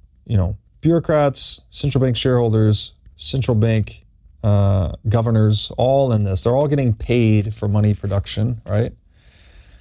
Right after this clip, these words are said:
They suffer no losses if the currency, if people suffer inflation. There's not, like, a penalty if there's inflation. Uh, there's not a penalty if there's a hyperinflation.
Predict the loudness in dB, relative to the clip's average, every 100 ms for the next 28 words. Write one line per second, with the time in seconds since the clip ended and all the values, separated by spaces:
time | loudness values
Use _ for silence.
0 | _ _ _ _ _ _ _ _ _ _
1 | _ 2 2 2 0 0 -2 0 0 2
2 | 2 2 2 2 0 0 0 0 0 0
3 | -2 -6 -14 _ -2 0 0 -4 -2 -2
4 | 0 0 0 0 0 0 0 -2 -4 -6
5 | -6 -2 0 0 0 0 0 0 0 0
6 | 0 2 2 2 0 -2 -2 -2 -2 0
7 | 0 2 2 2 2 0 0 0 0 0
8 | 0 0 0 0 -4 -20 -20 _ -6 0
9 | 2 4 2 0 0 2 4 2 0 0
10 | -2 0 2 2 2 0 -2 -2 0 0
11 | 0 2 0 0 0 0